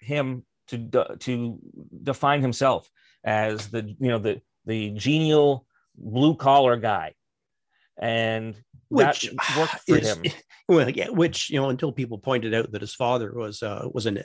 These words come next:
Speaker 2: M P for, for, uh, nineteen years and was a, uh, in management at General Motors. Um, <sighs> you know, <laughs> it's, it's kinda hard to, to say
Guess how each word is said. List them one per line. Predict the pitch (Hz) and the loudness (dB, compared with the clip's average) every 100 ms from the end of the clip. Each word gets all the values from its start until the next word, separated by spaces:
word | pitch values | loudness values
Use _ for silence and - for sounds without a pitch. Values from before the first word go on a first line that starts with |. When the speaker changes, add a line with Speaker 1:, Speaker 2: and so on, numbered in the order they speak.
| - | -6
Speaker 2:
M | 123 107 | -6 -4
P | 113 104 | -4 -4
for, | - 55 - | -6 -8 -10
for, | - 60 57 62 | -10 -10 -8 -6
uh, | 62 65 - - - | -6 -6 -6 -6 -6
nineteen | 135 123 135 - 127 110 | -6 -4 -4 -2 -2 2
years | 113 120 98 135 135 135 - _ - - - - - | 2 2 0 -6 -8 -10 -14 _ -20 -20 -20 -14 -4
and | 123 120 | 0 2
was | 110 101 | 2 0
a, | 104 101 | -4 -6
uh, | 95 - | -8 -4
in | 131 107 | -2 0
management | 117 135 113 104 98 | 0 0 -2 -6 -8
at | 123 | -6
General | 123 113 101 | -4 -4 -4
Motors. | 104 120 - - - _ - _ - | -2 0 -2 -8 -14 _ -20 _ -8
Um, | 110 104 98 85 90 87 87 73 _ | -6 -6 -8 -10 -12 -12 -14 -18 _
<sighs> | - - - - - _ - - - _ _ | -10 -8 -10 -12 -16 _ -20 -18 -20 _ _
you | 131 | 0
know, | 131 123 113 120 - - | 2 2 0 -4 -8 -10
<laughs> | - - - | -10 -14 -4
it's, | - - - | -4 -4 -8
it's | 127 - | -8 -10
kinda | - 151 123 | -4 -2 0
hard | 95 120 110 | 2 2 2
to, | 98 95 | -2 -4
to | - | -8
say | 98 147 | -2 0